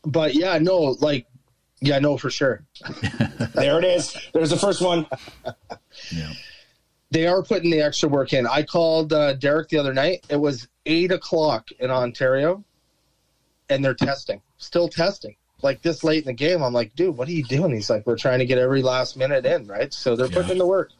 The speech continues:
Speaker 2: Okay, so now you say that. I'm an opposite team manager, uh, and all that kind of stuff, and I'm like,
Speaker 1: Team
Speaker 2: I'm just
Speaker 1: affiliation.
Speaker 2: Uh, team affili-, I, I, I know that both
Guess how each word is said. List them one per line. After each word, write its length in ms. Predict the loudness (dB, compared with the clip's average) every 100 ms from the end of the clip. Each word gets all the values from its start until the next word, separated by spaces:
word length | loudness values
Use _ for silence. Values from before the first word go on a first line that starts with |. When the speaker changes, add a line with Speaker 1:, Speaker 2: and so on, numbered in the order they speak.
| _
Speaker 2:
Okay, 260 | 0 2 0
so 120 | 2
now 120 | 2
you 180 | 4 2
say 260 | 0 0 0
that. 340 | 0 0 -2 -10 -20 _ _
I'm 180 | 0 2
an 60 | 2
opposite 420 | 0 -2 -6 -6
team 240 | -2 0
manager, 640 | 2 0 0 -2 -2 -2 0
uh, 320 | 2 2 2
and 160 | 0 0
all 100 | 2
that 120 | 0 0
kind 100 | -4
of 60 |
stuff, 320 | -2 -2 0
and 140 | 0 0
I'm 100 | 0
like, 200 | 0 -2
Speaker 1:
Team 80 | -6 -2
Speaker 2:
I'm 140 | 0
just 160 | 0 2
Speaker 1:
affiliation. 540 | 2 2 0 -2 -12 -16 _ _
Speaker 2:
Uh, 120 | -2 -2
team 220 | -4 -4
affili-, 440 | -2 -4 -2 -4 -8 -20 -20 -20 -4
I, 320 | 0 2 0 0
I, 320 | 0 2 0 0
I 20 | 2
know 240 | 2 2
that 320 | 2 0 -2
both 280 | 0 0 0